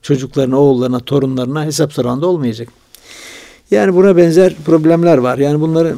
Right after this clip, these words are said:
iş adamı kardeşlerimizin dikkatli düşünüp bir hesabın içine, yani asıl bereketli ticaret tabii o zaman başlayacak. Yani böyle bir hesabın içine girip de bir kardeşimiz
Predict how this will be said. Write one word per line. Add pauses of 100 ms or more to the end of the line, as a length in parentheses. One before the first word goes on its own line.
(120)
iş
adamı
kardeşlerimizin
dikkatli
düşünüp (1000)
bir
hesabın
içine,
yani
asıl
bereketli
ticaret (840)
tabii
o
zaman
başlayacak.
Yani
böyle
bir
hesabın
içine
girip
de
bir
kardeşimiz